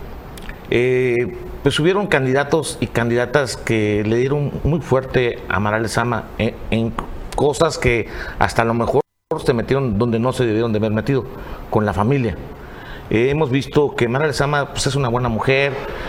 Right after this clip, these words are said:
que hasta llega al grado de perdonar ciertos, ciertas faltas de respeto, ¿no? a ciertos personajes. Un ejemplo de ello es Isa Janex, que, bueno, se discutió con Mara en una campaña,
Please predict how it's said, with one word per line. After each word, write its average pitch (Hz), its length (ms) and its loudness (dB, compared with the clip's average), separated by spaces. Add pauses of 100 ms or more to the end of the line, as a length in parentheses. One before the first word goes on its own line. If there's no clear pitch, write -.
(140)
que 104 60 2
hasta 110 120 4
llega 143 200 4
al 131 80 2
grado 139 200 2
de 120 120 0
perdonar 113 540 2
ciertos, 117 920 0 (300)
ciertas 147 340 2
faltas 139 260 4
de 113 120 0
respeto, 107 480 2
¿no? 131 180 0 (560)
a - 80 4
ciertos - 380 0
personajes. 120 640 0 (400)
Un 170 80 0
ejemplo 135 380 2
de 113 80 2
ello 123 140 2
es - 200 -4
Isa - 180 0
Janex, 110 480 -2 (480)
que, 107 240 4
bueno, 127 280 0 (760)
se 113 180 2
discutió 107 460 0
con 139 140 2
Mara 127 180 2
en 123 80 0
una 131 140 0
campaña, 135 460 0